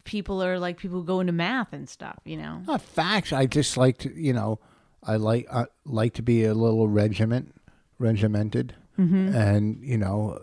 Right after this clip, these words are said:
Speaker 2: uh, things to go smoothly, and things go smoothly
Speaker 1: Right,
Speaker 2: when
Speaker 1: but when
Speaker 2: you
Speaker 1: you're
Speaker 2: have
Speaker 1: just having a discussion with someone, it's hard for you to see things in terms of, like, a gray area. You're very black or white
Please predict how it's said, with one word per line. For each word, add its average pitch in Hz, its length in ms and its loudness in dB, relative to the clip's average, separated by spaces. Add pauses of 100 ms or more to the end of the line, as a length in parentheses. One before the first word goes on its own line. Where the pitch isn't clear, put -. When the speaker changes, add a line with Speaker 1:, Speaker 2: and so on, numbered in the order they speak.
(120)
Speaker 2:
uh, 104 360 -2
things 117 380 0
to 117 80 -6
go 117 140 2
smoothly, 113 520 4
and 120 160 2
things 127 220 0
go 117 160 4
smoothly 135 720 0 (560)
Speaker 1:
Right, - 100 4
Speaker 2:
when 120 120 8
Speaker 1:
but 135 60 4
when 135 80 8
Speaker 2:
you 123 40 8
Speaker 1:
you're 113 80 8
Speaker 2:
have 110 80 8
Speaker 1:
just 95 120 0
having 240 220 0
a 208 60 -2
discussion 202 920 -4
with 170 140 -8
someone, - 500 -14
it's - 140 -10
hard 254 300 -4
for 277 100 -8
you 247 160 -4
to 220 100 -6
see 214 360 -8
things 185 360 -4
in 185 120 -6
terms 180 340 -8
of, 156 160 -10
like, 165 480 -12 (540)
a 160 80 -6
gray 185 500 0
area. 175 460 -6
You're 165 180 -8
very 190 240 -8
black 165 420 -10
or 147 80 -12
white 120 420 -14